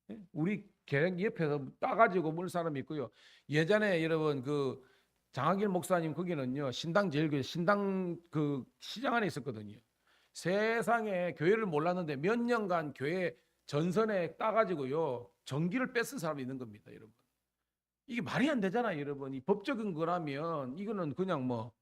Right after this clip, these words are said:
근데 여러분, 그렇게 어떻게 보면 이 상가 지역에 있다 보니까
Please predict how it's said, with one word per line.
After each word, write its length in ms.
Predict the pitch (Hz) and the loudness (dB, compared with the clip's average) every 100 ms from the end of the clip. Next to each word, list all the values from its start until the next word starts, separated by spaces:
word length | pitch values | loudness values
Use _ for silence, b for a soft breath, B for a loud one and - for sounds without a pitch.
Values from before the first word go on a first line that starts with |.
| _ _ _ _ _ _ _ _ _ _ _ - | _ _ _ _ _ _ _ _ _ _ _ -10
근데 300 | 147 135 113 | -6 -4 -4
여러분, 500 | 110 113 107 101 104 _ _ _ _ _ _ _ _ _ | -6 -10 -12 -16 -20 _ _ _ _ _ _ _ _ _
그렇게 440 | 190 220 220 151 147 | 2 2 2 -2 -2
어떻게 360 | 147 - 143 | -2 -6 -4
보면 420 | 131 123 131 131 | -4 -4 -6 -8
이 120 | 143 127 | -8 -8
상가 360 | - 147 165 | -6 -4 -4
지역에 240 | 165 165 135 | -2 -4 -4
있다 180 | 135 | -6
보니까 720 | 127 123 120 107 87 71 - | -6 -6 -10 -8 -6 -6 -10